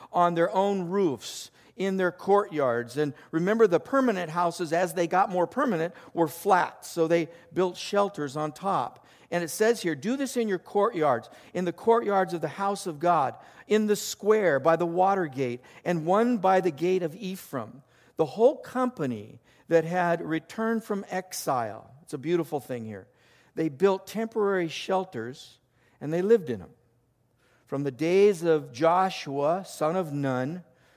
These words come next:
until that day, the Israelites had not celebrated it like this,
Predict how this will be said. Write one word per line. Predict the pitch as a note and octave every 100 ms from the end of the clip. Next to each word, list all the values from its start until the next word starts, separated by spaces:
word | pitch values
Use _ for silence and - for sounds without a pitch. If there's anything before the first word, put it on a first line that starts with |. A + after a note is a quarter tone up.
| -
until | C3+ B2+ F3 F3 E3
that | C3 E3+ F#3 A#2 A#2+
day, | D#3 B2 F2+ - _ _ _ _ _ _
the | C3+ D3 D3+
Israelites | F#3 E3 E3+ D#3 D#3 D3+
had | D#3 C3
not | C3+ D#3+ F3
celebrated | - - E3+ E3 C3+ C3 B2+
it | B2+
like | C3 C3+ D3+ C3 B2
this, | D3 G2 - - -